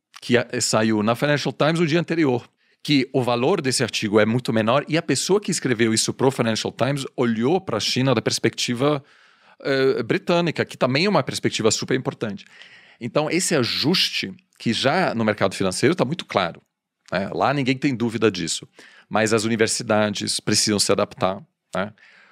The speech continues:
É, e eu me preocupo, confesso, porque os meus alunos vão ocupar cargos de destaque no Brasil daqui a vinte anos. Daqui a vinte anos, a China provavelmente terá um, um peso econômico muito superior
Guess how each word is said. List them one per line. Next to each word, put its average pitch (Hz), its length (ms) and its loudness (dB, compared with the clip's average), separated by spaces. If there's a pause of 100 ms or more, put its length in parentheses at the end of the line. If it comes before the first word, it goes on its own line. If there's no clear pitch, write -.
(200)
É, 92 220 4
e 135 60 0
eu 190 100 2
me 214 80 0
preocupo, 180 460 -2
confesso, 101 480 2
porque - 260 0
os 98 120 2
meus 123 340 0
alunos 104 480 0
vão 98 200 2
ocupar 104 480 -2
cargos 101 460 0
de 92 100 -4
destaque 95 720 -4 (120)
no 104 100 0
Brasil 92 520 -2 (280)
daqui - 200 -4
a 110 60 6
vinte 127 340 0
anos. 87 480 -4 (760)
Daqui - 360 -2
a 214 60 6
vinte 107 440 -2
anos, 95 520 -6 (400)
a 190 140 2
China 117 600 0 (140)
provavelmente 123 720 -2
terá 131 200 2
um, 226 140 -4 (180)
um 104 120 -16 (120)
peso 113 300 0
econômico 101 640 -2 (100)
muito 202 440 -4
superior 110 640 -2